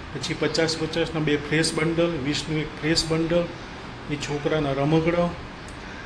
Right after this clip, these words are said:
પછી ઘણી ખરી વસ્તુ એ લઈ ગયો છે, એ માટે પણ હું ફરિયાદ કરવાનો છું. બરોબર. તેમજ, અ, બીજું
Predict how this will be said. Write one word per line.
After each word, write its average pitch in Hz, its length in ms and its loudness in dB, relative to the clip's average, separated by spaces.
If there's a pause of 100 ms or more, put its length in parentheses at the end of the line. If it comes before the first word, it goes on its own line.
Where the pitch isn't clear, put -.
(140)
પછી 151 240 -4
ઘણી 165 300 4
ખરી 160 240 2
વસ્તુ 156 400 0
એ 160 60 4
લઈ 156 220 2
ગયો 156 200 0
છે, 135 240 0 (760)
એ 175 100 2
માટે 165 360 2
પણ 165 140 0
હું 151 460 -4
ફરિયાદ 160 360 0
કરવાનો 147 360 2
છું. 131 240 0 (2250)
બરોબર. 156 360 2 (680)
તેમજ, 160 200 2
અ, 160 40 2 (4000)
બીજું 156 340 2